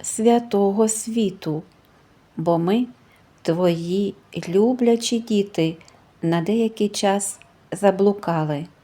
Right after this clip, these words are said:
Але ми почули Твій голос і навчилися, що робити,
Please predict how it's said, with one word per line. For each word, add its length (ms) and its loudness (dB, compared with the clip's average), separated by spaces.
Але 400 2
ми 280 6
почули 840 2
Твій 520 2
голос 880 2
і 240 -2
навчилися, 1040 0
що 420 2
робити, 720 2